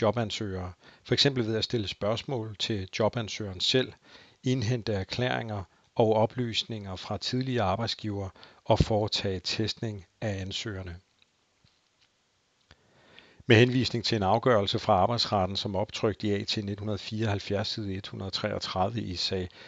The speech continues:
treoghalvfjerds seksogfyrre, afgrænser Jens Christiansen informationsindsamling således, at arbejdsgiveren formentlig kun må indhente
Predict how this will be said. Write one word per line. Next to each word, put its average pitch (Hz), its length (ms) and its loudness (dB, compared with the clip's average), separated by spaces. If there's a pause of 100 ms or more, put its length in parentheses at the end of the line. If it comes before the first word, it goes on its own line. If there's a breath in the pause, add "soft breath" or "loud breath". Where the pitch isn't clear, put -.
(160 loud breath)
treoghalvfjerds 101 640 0
seksogfyrre, 101 720 -4 (720 loud breath)
afgrænser 123 540 6
Jens 107 260 -4
Christiansen 104 720 -4 (460 loud breath)
informationsindsamling 107 1300 -2
således, 107 680 -2 (320)
at 120 120 6
arbejdsgiveren 104 640 2
formentlig 110 400 -4
kun 120 260 -4
må 110 280 -2
indhente 107 640 0